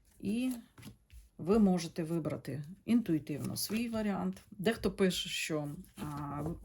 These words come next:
читає все, що ви хитра людина. А, мені це подобається, це значить, ви вмієте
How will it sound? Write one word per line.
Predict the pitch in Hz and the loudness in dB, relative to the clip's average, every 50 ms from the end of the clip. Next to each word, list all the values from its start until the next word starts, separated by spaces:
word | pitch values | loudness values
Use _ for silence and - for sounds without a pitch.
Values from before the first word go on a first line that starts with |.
| 185 190 - | -4 -2 0
читає | - - 196 196 269 233 208 180 | -2 2 6 8 8 8 8 6
все, | - - - 190 202 240 - - _ _ | 6 4 4 4 4 2 0 -6 _ _
що | - - - 190 | -10 -2 2 4
ви | 196 208 | 4 4
хитра | - - 185 180 175 - - 208 233 - - - _ - | 4 4 4 4 4 2 -2 -2 -4 -4 -12 -20 _ -4
людина. | - 202 220 202 220 214 214 202 220 240 - - _ - - - - - - - - - | 0 2 2 4 4 4 4 4 2 0 -2 -10 _ -18 -18 -16 -14 -14 -14 -14 -14 -6
А, | - - 185 185 | 2 4 6 8
мені | 185 185 196 214 226 220 | 10 10 12 12 10 8
це | - 220 | 6 4
подобається, | 190 - 185 160 170 160 185 196 190 - 226 | 2 2 4 4 4 4 4 2 0 0 0
це | 202 - 202 | 2 2 2
значить, | 175 185 175 175 - - 165 | 2 2 2 0 -2 -6 -6
ви | 147 165 165 | -4 -2 -2
вмієте | 143 151 165 170 170 165 160 185 202 - - 247 | 0 2 2 4 4 4 2 0 -2 -4 -8 -10